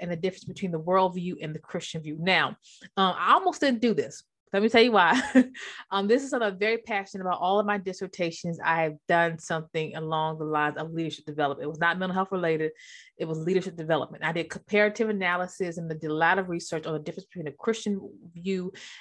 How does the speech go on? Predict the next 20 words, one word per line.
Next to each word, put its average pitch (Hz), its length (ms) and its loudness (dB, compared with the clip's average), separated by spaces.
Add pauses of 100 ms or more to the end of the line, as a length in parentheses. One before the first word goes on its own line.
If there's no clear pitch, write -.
(180)
and 175 320 -2
a, 170 380 -2
a 165 120 -4
secular 202 420 0
worldview. 151 560 -4
So 170 200 -2
having 220 560 2
said 170 380 0
that, 226 360 6
that 160 220 -4
caveat 226 580 2 (340)
is 185 140 -4
I 226 80 4
have 233 240 0
more 190 160 -2
information 180 520 -4
than 170 80 2
I 175 100 4
have 165 260 -2
time. 139 400 -4